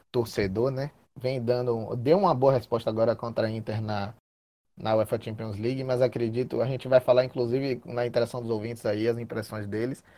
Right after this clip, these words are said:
mas acredito que o Borussia Dortmund passa, né? O Borussia Dortmund tem um time melhor do que o do Bremen, mas aí que mora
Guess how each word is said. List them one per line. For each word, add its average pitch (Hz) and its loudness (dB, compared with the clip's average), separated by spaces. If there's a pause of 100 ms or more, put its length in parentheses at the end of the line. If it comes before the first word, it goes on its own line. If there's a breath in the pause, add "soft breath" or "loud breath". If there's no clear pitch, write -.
(120 soft breath)
mas 117 -2
acredito 131 4
que - -2
o 156 2
Borussia 135 0
Dortmund 123 -4
passa, 98 -6
né? 107 -8
O 107 -8
Borussia 113 -6
Dortmund 110 -8
tem 117 -6
um 113 -10
time 113 -12
melhor 110 -4
do 113 -12
que 120 -6
o 113 -6
do 107 -6
Bremen, 113 -10 (420 soft breath)
mas 151 6
aí 143 2
que 170 -4
mora 131 2